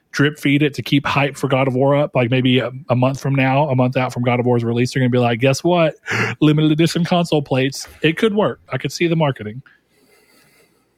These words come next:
But regardless, I think there's ultimately more money to be made from people wanting to buy limited edition controller and matching plates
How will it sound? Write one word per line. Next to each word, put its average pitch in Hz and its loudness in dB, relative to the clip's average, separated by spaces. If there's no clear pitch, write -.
But 147 -8
regardless, 139 -2
I 139 2
think 160 -2
there's 147 2
ultimately 185 0
more 151 2
money 151 -2
to - -10
be 127 2
made 127 0
from 135 0
people 147 2
wanting 139 0
to 135 0
buy 123 2
limited 123 2
edition 123 0
controller 127 2
and 117 0
matching 113 0
plates 139 -2